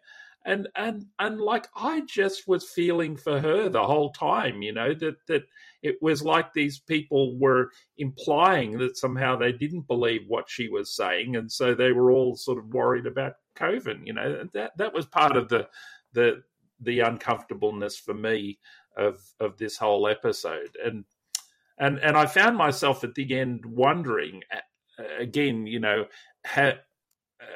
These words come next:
am I thinking wrongly about this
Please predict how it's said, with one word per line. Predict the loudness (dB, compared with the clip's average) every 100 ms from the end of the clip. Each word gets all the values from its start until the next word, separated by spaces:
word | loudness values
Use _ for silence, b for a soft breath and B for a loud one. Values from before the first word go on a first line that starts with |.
| -16 _ 2
am | 2 2 2
I | 4 6 6 4 -2 -8 _ _
thinking | -8 -4 -4 -4 -4 -4
wrongly | 2 2 2 -2 0
about | 0 2 0 0 -6
this | -8 -8